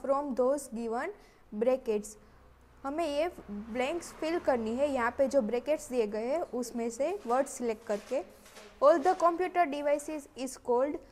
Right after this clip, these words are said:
computer devices को क्या कहते हैं? हार्डवेयर। A series of program that is used to run a computer is called, जो प्रोग्राम की सीरीज होती है, जो कंप्यूटर में रन होती है, इसे क्या कहते हैं?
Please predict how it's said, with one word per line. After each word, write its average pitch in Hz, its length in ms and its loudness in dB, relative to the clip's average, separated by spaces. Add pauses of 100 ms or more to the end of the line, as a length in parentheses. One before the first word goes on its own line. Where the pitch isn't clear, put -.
(220)
computer 285 360 0
devices 277 500 -2
को 285 160 0
क्या 311 200 -2
कहते 294 360 -2
हैं? 294 240 -2 (520)
हार्डवेयर। 233 580 4 (180)
A 269 60 0
series 311 380 -4
of 349 100 0 (120)
program 240 520 0
that 285 180 -2
is 285 180 -6
used 269 300 -4
to 294 140 -2
run 254 220 0
a 240 120 -6 (100)
computer 247 500 -4
is 226 200 -8 (140)
called, 285 320 -2 (720)
जो 277 180 6
प्रोग्राम 277 460 0
की 285 140 -4
सीरीज 294 400 -2
होती 240 340 0
है, 240 120 -2 (120)
जो 254 100 -4
कंप्यूटर 254 400 -4
में 240 180 -4
रन 277 220 -6
होती 269 260 -6
है, 226 60 -2
इसे 233 180 -6
क्या 269 220 -4
कहते 269 340 -2
हैं? 302 200 -2